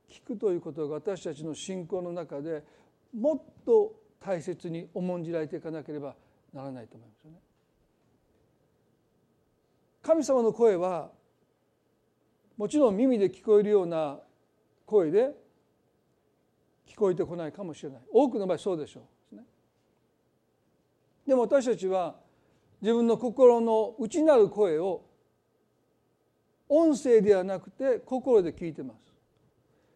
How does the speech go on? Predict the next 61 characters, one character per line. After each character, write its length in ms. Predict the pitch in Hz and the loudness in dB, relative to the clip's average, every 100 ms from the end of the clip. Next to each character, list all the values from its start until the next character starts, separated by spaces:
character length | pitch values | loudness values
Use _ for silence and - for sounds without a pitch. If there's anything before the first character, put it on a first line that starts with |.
| _ | _
す。 80 | 269 | -4
例 80 | 285 | -2
え 20 | |
ば、 80 | 214 | -2
「し 200 | - 311 | -2 0
ま 100 | 285 | 0
っ 160 | 247 | -2
た」 160 | 285 233 | -2 -2
っ 100 | 185 | -2
て 100 | 208 | -4
い 40 | |
う 60 | 180 | -4
声 220 | 196 185 | -2 -2
も 140 | 147 123 | -2 -10
ね、 160 | 190 269 _ _ _ _ _ _ _ | -16 -20 _ _ _ _ _ _ _
口 240 | - - | -6 2
に 100 | 330 | 4
は 80 | 277 | 4
し 120 | - | 2
な 120 | 254 202 | -2 -2
い 60 | |
け 80 | 175 | -2
ど、 140 | 170 | -6
心 300 | 165 254 302 | -6 0 2
の 100 | 285 | 4
中 120 | 233 196 | 4 2
で 120 | 185 | 2
私 300 | 185 190 214 | 2 0 0
た 100 | 196 | -2
ち 80 | 180 | -4
が 80 | |
そ 140 | 165 202 | -2 2
う 40 | |
思 140 | 226 240 | 4 2
う 60 | |
と 100 | 220 | 0
き 100 | 196 | -6
に、 100 | 190 | -6
そ 100 | - | -2
れ 60 | 220 | 0
は 60 | 220 | 0
も 100 | 190 | -4
う 20 | |
声 300 | - 330 233 | -2 0 0
と 120 | 202 | -2
し 100 | - | -4
て 180 | 196 160 - | -4 -6 -10
私 280 | - 185 208 | -8 -2 -2
た 100 | 196 | -2
ち 40 | 165 | -6
は 80 | |
聞 160 | - 208 | -8 -6
い 60 | 185 | -2
て 100 | 180 | -2
る 60 | |
わ 80 | 165 | -4
け 100 | 156 | -8
で 100 | 123 | -18
す 40 | 156 | -20
よ 80 | |
ね。 120 | 262 | -20